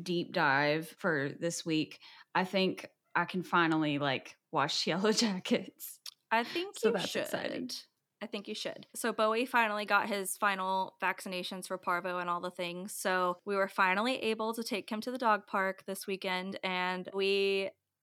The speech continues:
Speaker 2: accidentally crashed a dog's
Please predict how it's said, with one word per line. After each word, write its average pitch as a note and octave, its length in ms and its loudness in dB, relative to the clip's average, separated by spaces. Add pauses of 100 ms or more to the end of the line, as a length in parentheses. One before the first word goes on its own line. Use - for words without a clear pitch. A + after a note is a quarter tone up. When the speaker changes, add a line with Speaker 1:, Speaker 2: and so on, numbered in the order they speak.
(200)
Speaker 2:
accidentally F#3+ 760 2
crashed F#3+ 580 4
a E3 560 0
dog's F#3 480 2